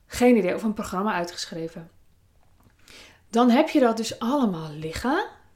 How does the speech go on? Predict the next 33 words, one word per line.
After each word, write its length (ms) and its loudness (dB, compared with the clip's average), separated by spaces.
En 140 -6
dan 160 -2
heb 160 0
je 120 4
dus 160 2
in 220 0
april, 540 0
als 140 -4
je 80 -8
aan 60 -8
het 80 -10
lanceren 420 -2
bent, 280 -6
ruimte 720 0
om 160 -4
allerlei 400 0
andere 380 0
dingen 280 -6
te 120 -12
doen 280 -4
die, 340 -2
die 180 0
nog 180 0
niet 200 -2
gedaan 280 -10
zijn. 280 -12
Bijvoorbeeld 560 -4
nog 200 -2
weer 240 2
allemaal 320 0
gekke 380 -8
content 420 -6
maken. 500 -12